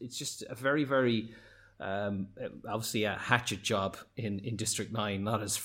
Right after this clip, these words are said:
not as elegant as the, in The Matrix in Machine City, but it's the same principle. You need to keep it alive. You're provided with food, nutrients. You need a sort of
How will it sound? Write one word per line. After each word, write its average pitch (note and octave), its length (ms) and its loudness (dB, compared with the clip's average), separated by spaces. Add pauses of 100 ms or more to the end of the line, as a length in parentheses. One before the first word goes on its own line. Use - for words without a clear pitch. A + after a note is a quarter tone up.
(140)
not A#2+ 260 2
as A2+ 220 2
elegant A#2+ 480 2
as A2 280 2
the, G#2+ 200 -2
in A2+ 160 0
The A2 60 0
Matrix A2+ 520 0
in G#2 120 0
Machine G#2 320 2
City, G#2 420 0 (480)
but C3+ 160 4
it's - 140 2
the A3+ 100 2
same A3+ 320 2
principle. B2+ 680 0 (340)
You C3 80 -6
need D3 160 -2
to - 60 -16
keep E3+ 220 -6
it C#3+ 100 -6
alive. B2 420 2
You're A2+ 80 -6
provided A#2+ 340 0
with G2 100 -8
food, A2 200 0
nutrients. A#2+ 500 0
You A#2+ 60 2
need B2 100 0
a A#2+ 60 -2
sort G#2 240 0
of F#2+ 120 -8